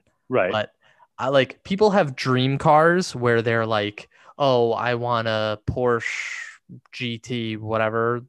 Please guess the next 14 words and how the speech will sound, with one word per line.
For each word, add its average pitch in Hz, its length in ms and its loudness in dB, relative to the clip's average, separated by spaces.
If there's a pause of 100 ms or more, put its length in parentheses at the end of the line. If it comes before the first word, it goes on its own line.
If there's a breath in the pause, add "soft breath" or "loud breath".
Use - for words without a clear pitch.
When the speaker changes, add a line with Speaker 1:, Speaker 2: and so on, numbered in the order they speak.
Speaker 2:
They, 120 160 2
I 117 200 -2
don't 117 180 -4
know 110 140 -2
cars, 117 460 -2 (480 soft breath)
but 135 360 2 (260 soft breath)
all 165 260 4
my 139 280 0
dream 160 300 -4
cars 202 560 -2 (200 soft breath)
are 139 80 0
from 156 220 2
movies. 113 500 -6 (200)
Like, 120 240 -6